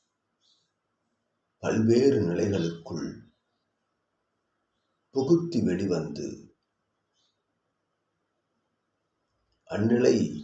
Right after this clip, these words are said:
உயர்நிலையே என்று உணர்நிலைதனை உலகோர்க்கு பறைசாற்றும்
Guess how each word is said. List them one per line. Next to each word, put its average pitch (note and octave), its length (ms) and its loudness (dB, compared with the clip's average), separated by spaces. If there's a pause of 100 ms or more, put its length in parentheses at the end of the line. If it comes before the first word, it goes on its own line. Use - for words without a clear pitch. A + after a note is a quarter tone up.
(1000)
உயர்நிலையே E2+ 840 0 (1200)
என்று F#2 400 -2
உணர்நிலைதனை D#2 1000 -2 (2000)
உலகோர்க்கு G#2+ 640 0
பறைசாற்றும் D#2+ 880 -8